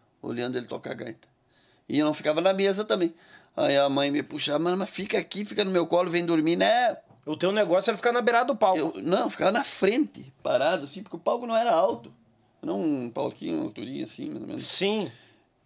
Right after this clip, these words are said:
Speaker 1: E eu ficava aquele toquinho de gente ali. Eu me lembro disso aí, eu, eu tenho uma memória bem, eu, eu não me lembro do que aconteceu ontem.
Speaker 2: Sim.
Speaker 1: Isso eu não me lembro, mas <laughs>
Speaker 2: Bah.
Speaker 1: agora do que aconteceu lá na, na
Speaker 2: É
Speaker 1: infância,
Speaker 2: que,
Speaker 1: eu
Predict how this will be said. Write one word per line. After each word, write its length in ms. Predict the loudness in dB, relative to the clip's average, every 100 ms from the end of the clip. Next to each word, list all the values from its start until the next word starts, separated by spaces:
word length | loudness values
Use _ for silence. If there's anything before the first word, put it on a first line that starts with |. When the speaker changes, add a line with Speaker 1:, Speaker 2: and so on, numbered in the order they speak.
| _
Speaker 1:
E 80 | -2
eu 80 | -2
ficava 400 | -2 0 2 2
aquele 240 | -2 -6
toquinho 480 | -2 -2 -2 -4 -4
de 100 | -2
gente 360 | -2 -2 -2 -4
ali. 280 | -4 -2 2
Eu 100 | 2
me 100 | 4
lembro 280 | 4 2
disso 160 | -2 0
aí, 120 | 2
eu, 160 | 2 2
eu 160 | 0
tenho 140 | 2 2
uma 80 | 4
memória 400 | 4 4 2 0
bem, 480 | -2 0 2 0 0
eu, 220 | 0 2
eu 60 | 4
não 80 | 4
me 80 | 4
lembro 220 | 2 2
do 120 | 0
que 120 | -2
aconteceu 380 | -2 -4 0 0
ontem. 300 | 2 0 -4 -20 -6
Speaker 2:
Sim. 280 | 0 2 2
Speaker 1:
Isso 100 | 0
eu 40 |
não 80 | -2
me 100 | 0
lembro, 220 | 0 0
mas 180 | 0 -2
<laughs> 2000 | -2 2 2 2 2 2 2 2 2 0 -6 -2 -2 0 0 2 2 -2 -8 -2
Speaker 2:
Bah. 120 | 0
Speaker 1:
agora 360 | 4 4 4 2
do 100 | -2
que 120 | 0
aconteceu 760 | 2 2 2 0 0 0 2
lá 180 | 4 4
na, 120 | 4
na 180 | 2 2
Speaker 2:
É 40 | 2
Speaker 1:
infância, 160 | 2
Speaker 2:
que, 40 |
Speaker 1:
eu 40 | 2